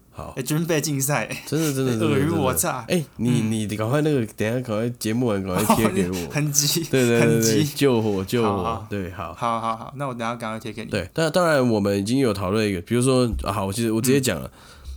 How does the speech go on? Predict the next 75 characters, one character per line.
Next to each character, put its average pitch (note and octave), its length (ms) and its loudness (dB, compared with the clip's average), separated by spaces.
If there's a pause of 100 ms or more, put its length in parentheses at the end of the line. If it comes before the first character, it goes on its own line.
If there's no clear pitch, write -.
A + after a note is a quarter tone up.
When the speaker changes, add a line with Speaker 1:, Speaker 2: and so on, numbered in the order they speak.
(320)
Speaker 2:
嗯。 - 60 -2
Speaker 1:
我 A2 40 2
就 B2 140 2
是 C#3+ 80 4
觉 A#2 160 2
得 A2 140 4
我 G#2 260 2
就 B2+ 140 -2
是 B2 60 0
想 F#2+ 220 -2
要 A2 140 2
一 A2+ 60 0
个 G2 160 0
黑 G#2 180 0
胶 G2 240 0
的 E2+ 260 -4
这 E2 160 -10
个 E2+ 160 -6
唱 F2 280 -8
盘 - 260 -12
这 F2 60 -12
样 C#2+ 120 -14
子， C2 60 -18 (100)
一 F#2 120 -6
个 E2 140 -6
机 D#2+ 200 -8
器。 - 240 -8
Speaker 2:
唱 D3 240 -4
机， A2+ 400 -6
哦。 A2 400 -4
Speaker 1:
黑， G2+ 120 0
黑 G2 200 -4
胶 F2+ 240 -4
的， D2+ 220 -8
那 G2 120 -6
可 F#2+ 120 -6
能 F#2 120 -2
不 F#2+ 80 -4
用 G#2 80 0
太 G#2+ 140 0
贵， G2 160 -2
入 G#2 160 -2
门 E2+ 180 -4
的 F2 80 -4
就 F2 160 -8
好。 F2+ 160 -10 (160)
然 G2 160 -6
后 F#2+ 220 -6 (220)
Speaker 2:
嗯， C3+ 200 -4
嗯。 A2+ 320 -6 (380)
Speaker 1:
他 B2+ 180 0
想 A2+ 140 0
要 G2+ 80 2
一 G#2+ 40 2
台 G2 160 -2
电 F#2+ 240 -2
视， F2 280 -6 (100)
然 F#2 100 -4
后 F#2 60 -4
我 F#2+ 140 -4
也 D2+ 180 -8
就 F#2+ 140 -10
是 F#2 100 -12
觉 D2 120 -8
得， F#2+ 260 -4
哎， - 80 -12
要 F#2+ 160 -4
来 E2+ 100 -4
赞 F#2 240 -4
助 F#2 180 -8
他 E2+ 300 -8
买 E2 180 -10
这 - 140 -14
个 - 60 -12
电 - 200 -12